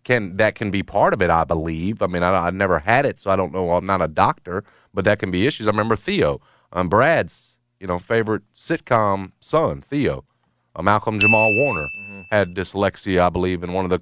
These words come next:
Speaker 1: the Cosby Show episodes.
Speaker 2: Yeah.
Speaker 1: No, you hate Cosby Show references on here.
Speaker 2: Well, yeah.
Speaker 1: But I'm gonna keep bringing it up 'cause Brad and I grew up with it.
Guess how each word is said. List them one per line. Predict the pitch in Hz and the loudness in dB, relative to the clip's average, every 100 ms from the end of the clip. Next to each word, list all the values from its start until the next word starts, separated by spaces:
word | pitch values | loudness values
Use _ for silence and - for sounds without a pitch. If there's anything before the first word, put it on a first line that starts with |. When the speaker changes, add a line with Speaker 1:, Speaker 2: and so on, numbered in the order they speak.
| 85 | -4
Speaker 1:
the | 87 | -4
Cosby | 127 131 92 85 | 0 0 0 -4
Show | 92 87 | -2 0
episodes. | 85 - 85 85 - | 0 -2 -4 -4 -8
Speaker 2:
Yeah. | 95 90 | -12 -2
Speaker 1:
No, | 92 | 0
you | 90 | 2
hate | 85 104 - | 2 0 0
Cosby | 107 120 110 87 | 0 2 2 -2
Show | - 85 | -4 0
references | 87 78 82 82 | 0 -4 -10 -6
on | 87 | -6
here. | 87 98 | -4 -6
Speaker 2:
Well, | 120 | -2
yeah. | 139 | 2
Speaker 1:
But | 127 | 2
I'm | |
gonna | 143 | 2
keep | 117 143 | -2 -4
bringing | 117 123 123 | -2 -2 0
it | 139 | 0
up | 139 - | -2 -4
'cause | 98 | -6
Brad | 95 113 113 | 2 2 2
and | |
I | 110 | 0
grew | 104 107 117 | 0 2 2
up | 127 | 0
with | 87 | -2
it. | 82 | -2